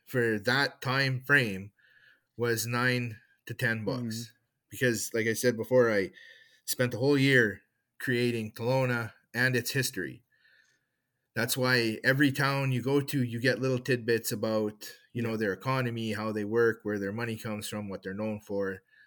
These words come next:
Speaker 1: that type of stuff. And because of setting things up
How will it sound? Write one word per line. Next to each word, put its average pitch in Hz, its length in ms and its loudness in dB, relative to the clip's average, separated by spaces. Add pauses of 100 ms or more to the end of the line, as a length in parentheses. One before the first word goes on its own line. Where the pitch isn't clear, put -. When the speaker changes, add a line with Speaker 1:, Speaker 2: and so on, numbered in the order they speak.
(160)
Speaker 1:
that 117 200 -2
type 98 220 -4
of 95 60 -10
stuff. - 300 -8 (840)
And 110 60 -8
because 120 360 2
of 107 240 2 (580)
setting 127 340 2
things 113 280 -6
up - 240 -6